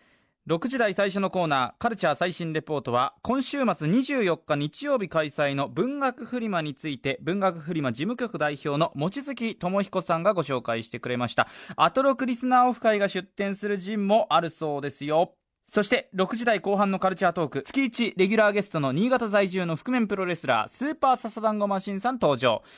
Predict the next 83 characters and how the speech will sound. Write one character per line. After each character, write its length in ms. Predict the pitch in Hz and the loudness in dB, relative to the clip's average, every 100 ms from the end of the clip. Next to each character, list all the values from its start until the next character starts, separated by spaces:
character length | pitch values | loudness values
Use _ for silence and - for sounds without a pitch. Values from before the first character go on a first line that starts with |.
| - - | -20 -6
昼 320 | - 254 311 | 0 2 2
心 260 | - 269 262 | 0 0 4
霊 220 | 247 233 | 4 4
ス 80 | - | 0
ポ 100 | 226 | -2
ッ 40 | |
ト 180 | - 196 | 0 0
リ 100 | 170 | 2
タ 160 | 190 | 2
ー 40 | 170 | 2
ン 80 | 143 | 0
ズ 200 | 190 - | -2 -2
池 280 | 143 240 247 | -4 -2 -2
袋 420 | 240 220 202 180 | -2 2 2 4
編。 300 | 185 165 - _ _ - _ - | 2 -2 -6 _ _ -20 _ -4
結 260 | 190 - - | -4 -4 -4
果 140 | 262 | -4
的 180 | 247 240 | -2 -2
に、 180 | 240 233 | 0 2
ま 440 | 226 240 254 254 | 4 4 6 6
あ、 180 | 233 233 | 4 2
全 100 | 247 | 0
く 100 | 208 | 0
違 60 | 240 233 | 2 4
う 20 | |
方 180 | 226 214 | 4 2
向 140 | 240 | 2
に 100 | 226 | 0
進 280 | 220 208 247 | -2 -4 -2
ん 60 | 233 | 0
で 100 | 233 | -2
い 60 | |
く 100 | 226 | 0
展 220 | 240 262 | 0 2
開 180 | 254 247 | 2 2
で 80 | 233 | 4
は 100 | 226 | 4
あ 40 | |
り 80 | 208 | 4
ま 80 | 226 | 2
し 20 | |
た。 100 | 175 - - | 0 -4 -12
た 140 | - 285 | 0 2
だ、 100 | 269 | 2
笹 240 | 214 233 | 0 0
団 160 | 247 247 | 0 0
子 80 | 220 | 0
さ 100 | 202 | -2
ん、 60 | |
さ 160 | 196 208 | 0 -2
す 100 | 220 | 0
が 120 | 233 | 2
な 100 | 233 | 4
の 80 | 233 | 4
は 80 | 214 | 2
有 320 | 208 233 254 | 0 -2 -4
益 160 | 220 | -2
な 140 | 240 233 | 0 0
情 200 | 226 226 | 0 -2
報 200 | 233 233 | 0 2
を 80 | 220 | 2
し 220 | - 247 | 2 0
っ 20 | - | 2
か 160 | - | 2
り 80 | 233 | 4
と 180 | 170 - - - - | 2 0 -8 -20 -6
盛 260 | 185 214 214 | 0 0 -2
り 60 | |
込 140 | 208 220 | -4 -2
ん 100 | 202 | 2
で 100 | 190 | 0
い 80 | |
き 80 | 190 | 0
ま 140 | 190 190 | -2 -2
す。 160 | - | -4
そ 100 | 220 | -6
し 160 | 214 - | -8 -4
て、 100 | 247 | -2
な 260 | 214 220 | 2 2
ん 120 | 262 240 | 2 0
と 180 | 247 | 0
い 60 | |
っ 60 | 240 | 0